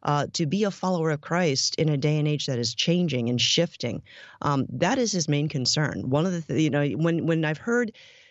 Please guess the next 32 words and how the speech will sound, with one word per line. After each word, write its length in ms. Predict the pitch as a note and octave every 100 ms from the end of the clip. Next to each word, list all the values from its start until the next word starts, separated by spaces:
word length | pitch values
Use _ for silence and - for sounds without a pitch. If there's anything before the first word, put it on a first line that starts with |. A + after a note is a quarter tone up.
| _ _ _ _ _ B2+
well, 120 | A#2
I 80 | F3
asked 220 | F#3+ -
those 160 | F3
questions 440 | - D#3 D3 D3+ D3
in 120 | D3
the 140 | C#3+
interview, 340 | C#3+ C#3 C3 B2
and 140 | B2+
then 100 | D3
I 80 | D3
saw 260 | C#3 E3 D3+
a 60 |
couple 240 | C#3+ D#3+ C#3
of 80 |
articles 360 | C#3 D3 D3 B2+
that 120 | C3
came 200 | - C3
out, 200 | B2 C3 - - -
and 200 | C#3+ D3
that 200 | D3+ F#3+
seems 320 | - G#3+ G#3 -
to 80 |
be 160 | D3 D3+
the 80 | C3
thing 220 | - C#3
that 80 | B2+
he's 180 | C#3 -
focusing 420 | D3 D3+ D3 C#3+
on 140 | C3
right 240 | B2 C#3+ A2
now 460 | C#3 D3+ A#2+ A#2